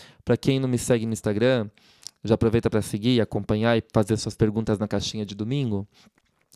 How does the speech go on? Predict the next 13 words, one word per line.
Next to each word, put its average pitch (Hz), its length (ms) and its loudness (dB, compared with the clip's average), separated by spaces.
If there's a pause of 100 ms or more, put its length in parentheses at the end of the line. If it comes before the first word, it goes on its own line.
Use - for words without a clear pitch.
Eu 131 80 0
sempre 175 280 2
abro 135 180 2
uma 117 100 0
caixinha 117 280 -4
de 110 80 -4
domingo 135 280 0
e 139 40 4
as 139 80 -2
pessoas 147 320 -2
perguntaram 147 440 -2
assim: 147 280 -2
"Ale, 135 360 2